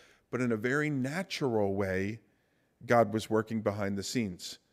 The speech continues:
even as I would suggest he was doing so at that constitutional convention. And so here, what does he use? A young boy. Look at verse sixteen.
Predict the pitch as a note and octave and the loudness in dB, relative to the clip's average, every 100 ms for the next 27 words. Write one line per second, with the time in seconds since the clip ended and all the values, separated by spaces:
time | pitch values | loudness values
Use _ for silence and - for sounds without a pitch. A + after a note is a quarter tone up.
0 | _ _ _ _ A#2+ A#2+ A2+ G#2+ G#2+ A2 | _ _ _ _ 0 4 4 4 2 0
1 | G#2+ G#2+ - G#2 G#2+ G#2 A#2+ G#2 G2+ A2+ | 0 -2 -8 -4 -4 -4 -6 -4 -4 -2
2 | A2 A2 - G2+ G2 - G2+ - G#2 - | -2 -4 -2 0 0 -2 -4 -4 -6 -4
3 | G2 G#2+ F#2 F#2+ F2+ F#2 - - _ _ | -8 -6 -6 -4 -4 -4 -10 -20 _ _
4 | A#2+ A2 C3 B2+ F2+ F#2 _ _ _ _ | -2 4 4 4 -2 -8 _ _ _ _
5 | _ _ _ _ _ - B2 - C#3 B2 | _ _ _ _ _ -4 0 8 10 10
6 | - - E3+ D#3+ B2+ A2 - A2 C3 B2+ | 4 2 8 10 8 6 -6 0 2 4
7 | C3 A#2 G2+ E2+ - - _ _ _ _ | 2 2 0 -2 -10 -14 _ _ _ _
8 | _ _ _ - - G#2 G2 G#2 G2 F#2 | _ _ _ -20 -6 -2 0 0 -2 -4
9 | E2+ E2 - _ _ _ _ A2 A2 G#2+ | -6 -10 -20 _ _ _ _ -2 0 4
10 | A2 G#2 - - - G2 F2 | 2 2 -4 -6 -6 -6 -6